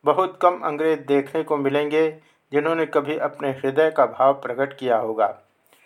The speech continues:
पुरुषों की बात ही क्या, अंग्रेज स्त्रियां भी कभी हृदय के उच्छ्वास को जाहिर नहीं होने देती। मैंने अंग्रेज महिलाओं को ऐसे भी कार्य करते हुए देखा है जिन्हें करने में अत्यंत साहसी बंगाली भी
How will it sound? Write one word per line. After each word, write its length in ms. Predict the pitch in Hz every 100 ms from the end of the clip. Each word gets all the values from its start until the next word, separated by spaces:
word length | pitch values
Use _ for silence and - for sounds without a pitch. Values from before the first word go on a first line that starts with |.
| _ _ -
पुरुषों 360 | 156 - 185
की 160 | 180 175
बात 320 | 143 147 151
ही 120 | - 160
क्या, 340 | 131 110 - -
अंग्रेज 500 | 131 143 165 175 160
स्त्रियां 420 | 139 - 170 175
भी 140 | 156
कभी 420 | 160 160 127 151 151
हृदय 360 | 135 131 160
के 140 | 160 139
उच्छ्वास 480 | 131 - 147 151
को 320 | - 123 117 - _ _ _
जाहिर 320 | 127 139 147
नहीं 300 | 147 131 147
होने 240 | 147 135 123
देती। 400 | 117 113 110 101 _ _ _ _ -
मैंने 220 | 160 175
अंग्रेज 440 | 170 156 151 170 170
महिलाओं 500 | 160 139 143 147 165
को 240 | 160 - -
ऐसे 300 | 135 135 170
भी 140 | 156
कार्य 340 | 151 147 143 143
करते 380 | 135 127 -
हुए 160 | 156 143
देखा 340 | 131 127 156
है 300 | 147 117 - _ _ _ _ 143
जिन्हें 300 | 156 170 165
करने 300 | 143 151 165
में 160 | 160
अत्यंत 500 | 147 135 - 160 160
साहसी 460 | 139 143 135 139 156
बंगाली 500 | 135 127 127 131 156
भी 300 | 147 120